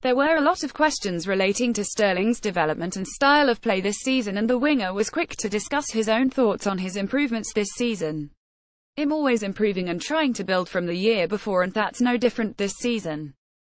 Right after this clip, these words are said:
I need to keep growing and learning and loving the games. I want to keep trying to be the player I want to be.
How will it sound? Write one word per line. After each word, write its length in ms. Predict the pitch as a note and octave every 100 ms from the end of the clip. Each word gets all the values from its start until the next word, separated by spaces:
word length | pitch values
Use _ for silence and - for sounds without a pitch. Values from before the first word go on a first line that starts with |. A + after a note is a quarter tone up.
| _ _
I 100 | A#3+
need 200 | B3 D#4
to 100 | D4
keep 240 | C4+ E4 B3
growing 360 | F3+ E3 E3
and 140 | E3+ F#3
learning 300 | F3+ F3 F3
and 140 | F3+
loving 260 | G#3 F3+ F#3+
the 120 | F3+
games. 600 | C4 G#3+ E3 D#3 D#3 - _ _ _
I 80 | A#3
want 240 | C4 C#4 -
to 80 | G3+
keep 220 | A#3 G#3+
trying 280 | - A3 A3
to 80 |
be 140 | G3 G3
the 100 | E3+
player 340 | - F3 E3+
I 120 | G3+
want 240 | A3 G3 F#3
to 60 |
be. 440 | A#3+ C4+ G3 D#3